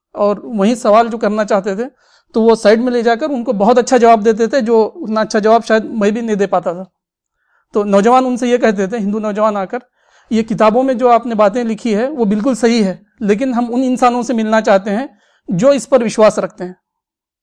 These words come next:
کتابوں میں تو باتیں ہوتی ہے، لیکن ہم کو ان لوگوں سے ملائیے جو، آ، اس آئیڈیالوجی پر یقین رکھتے ہیں۔"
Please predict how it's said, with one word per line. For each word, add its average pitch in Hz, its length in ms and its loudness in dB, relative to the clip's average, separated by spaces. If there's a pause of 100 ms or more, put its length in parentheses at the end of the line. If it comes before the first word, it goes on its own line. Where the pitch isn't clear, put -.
(320)
کتابوں 202 320 2
میں 247 100 -2
تو 247 80 0
باتیں 208 280 2
ہوتی 214 280 -2
ہے، 180 180 -4
لیکن 208 240 -4
ہم 220 120 0
کو 240 120 -4
ان 240 120 -2
لوگوں 214 220 2
سے 247 100 -4
ملائیے 220 400 0
جو، 262 220 -2 (520)
آ، - 40 -6 (400)
اس 226 200 -6
آئیڈیالوجی 233 520 2
پر 262 160 0
یقین 214 320 -2
رکھتے 185 240 -8
ہیں۔" 185 60 -10